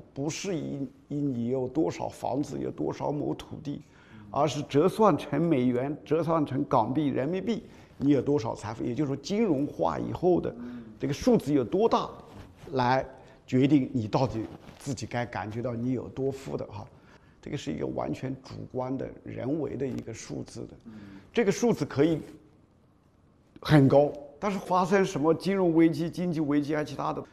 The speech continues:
Speaker 1: 一夜之间或者几个月里面，完全可以从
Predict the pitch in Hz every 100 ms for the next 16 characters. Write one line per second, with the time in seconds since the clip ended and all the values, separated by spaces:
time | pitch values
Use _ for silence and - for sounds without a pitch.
0 | - 220 170 165 113 139 131 147 147 147
1 | 143 139 - 123 151 165 160 135 113 117
2 | 107 123 127 123 117 131 117 123